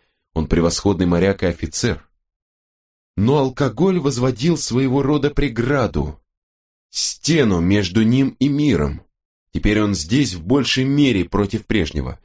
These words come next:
Ничто не ускользает от его внимания. Я не знаю, как еще объяснить это».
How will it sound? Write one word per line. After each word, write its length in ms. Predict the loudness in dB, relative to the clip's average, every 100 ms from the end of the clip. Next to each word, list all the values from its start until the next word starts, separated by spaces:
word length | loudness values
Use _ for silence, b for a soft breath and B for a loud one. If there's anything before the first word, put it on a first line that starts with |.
| _ _ -2
Ничто 540 | 2 2 2 0 2
не 120 | 2
ускользает 760 | 2 0 0 0 0 0 0 0
от 120 | -2
его 220 | 0 0 0
внимания. 600 | 2 0 0 -2 -4 -8 _ _
Я 220 | -2 0 2
не 120 | 2
знаю, 340 | 2 0 0
как 220 | 0 -4
еще 320 | -2 0 2 0
объяснить 520 | 0 -6 -4 -4 -4
это». 300 | -6 -8